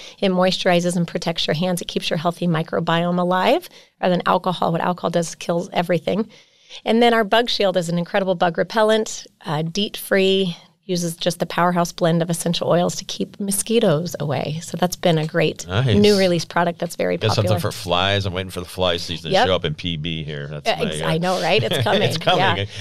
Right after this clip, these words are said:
Speaker 2: The,
Speaker 1: Yeah.
Speaker 2: all the cloudy whatever weather. The only good news is the flies have stayed at bay. But
Speaker 1: Yep,
Speaker 2: this
Speaker 1: especially at the
Speaker 2: weekend,
Speaker 1: beach.
Speaker 2: there's a few of 'em out
Speaker 1: Yeah,
Speaker 2: there now.
Speaker 1: they're
Speaker 2: Yeah.
Speaker 1: coming around.
Speaker 2: So
Speaker 1: Same
Speaker 2: what,
Speaker 1: with
Speaker 2: what do you got? What do you got
Speaker 1: mosquitoes.
Speaker 2: for that, Kristen?
Speaker 1: So yeah, the, w-, for the fly.
Speaker 2: Yeah.
Speaker 1: Yeah, the Bug Shield is gonna be a game changer.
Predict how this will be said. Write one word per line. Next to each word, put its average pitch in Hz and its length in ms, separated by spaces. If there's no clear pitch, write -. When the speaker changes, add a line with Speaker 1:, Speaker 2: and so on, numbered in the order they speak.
Speaker 2:
The, - 80
Speaker 1:
Yeah. 190 120
Speaker 2:
all 170 40
the 165 100
cloudy 139 360
whatever 117 320
weather. 104 240
The 98 80
only 113 100
good 110 200
news 107 260
is 107 160
the 82 80
flies 87 480
have 73 100
stayed 85 280
at 73 120
bay. 73 200
But - 100
Speaker 1:
Yep, 247 240
Speaker 2:
this 175 100
Speaker 1:
especially 240 340
at 277 40
the 220 60
Speaker 2:
weekend, 240 180
Speaker 1:
beach. 254 80
Speaker 2:
there's 254 180
a 247 60
few 262 220
of 214 60
'em 139 120
out 101 120
Speaker 1:
Yeah, 98 60
Speaker 2:
there - 160
now. - 140
Speaker 1:
they're - 100
Speaker 2:
Yeah. 110 120
Speaker 1:
coming 214 220
around. 247 280
Speaker 2:
So 131 60
Speaker 1:
Same - 40
Speaker 2:
what, 151 100
Speaker 1:
with 165 60
Speaker 2:
what 151 60
do 175 80
you 156 40
got? 117 200
What 98 60
do - 40
you 113 120
got 110 80
Speaker 1:
mosquitoes. 104 80
Speaker 2:
for 104 100
that, 90 180
Kristen? 87 280
Speaker 1:
So 240 240
yeah, 214 180
the, 208 380
w-, 226 160
for 220 160
the 196 100
fly. 185 360
Speaker 2:
Yeah. 117 220
Speaker 1:
Yeah, 208 220
the 220 80
Bug 226 240
Shield 185 320
is 196 240
gonna 175 220
be 165 280
a 170 120
game 160 260
changer. - 480